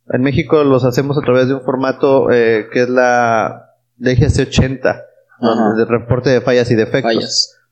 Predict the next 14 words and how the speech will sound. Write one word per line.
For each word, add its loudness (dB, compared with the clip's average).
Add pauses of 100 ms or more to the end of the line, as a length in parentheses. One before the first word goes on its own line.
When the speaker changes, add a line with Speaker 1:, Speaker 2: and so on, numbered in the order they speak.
(120)
Speaker 1:
Entonces 0
tú 4
agarras 2
el 0
reporte 0
de 2
fallas 0
y 4
defectos 2
o 2
el 0
Service 0
Difficult -2
Report -2